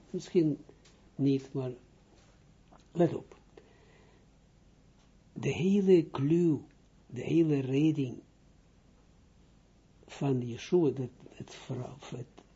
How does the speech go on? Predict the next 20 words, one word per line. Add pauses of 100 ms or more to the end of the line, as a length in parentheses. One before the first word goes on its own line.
(140)
fenomeen
Yeshua (440)
was, (600)
zoals
we
hebben
dat
geleerd, (680)
is (720)
om (720)
de
mensheid
te
bevrijden
van
elke
vorm
van
een
groepsgeest.